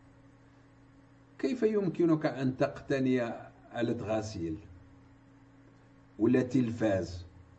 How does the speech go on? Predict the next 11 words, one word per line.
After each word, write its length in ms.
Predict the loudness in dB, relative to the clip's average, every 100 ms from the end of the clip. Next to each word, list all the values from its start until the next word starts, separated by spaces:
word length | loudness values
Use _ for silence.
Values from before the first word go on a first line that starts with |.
| -20 -20 -20 -20 -20 -14 -2
ولا 580 | 2 4 10 10 10 4
ت-، 200 | -4 -6 0
أنك 260 | 2 2
تبني 400 | 6 6 8 4
دار 440 | 6 6 6 0 -6 -18 -20 -20 -20 -20 -20 -20 -20 -20 -2
ولا 240 | 4 6
تشتري 520 | 8 6 8 10 12 10
سيارة 640 | 8 4 4 4 0 -6 -16 -20 -20 -20 -20 -20 -20 -20 -18 -4
ولا 180 | 0 0
إلى 320 | 0 -4 -4
آخره؟ 220 | -8 -12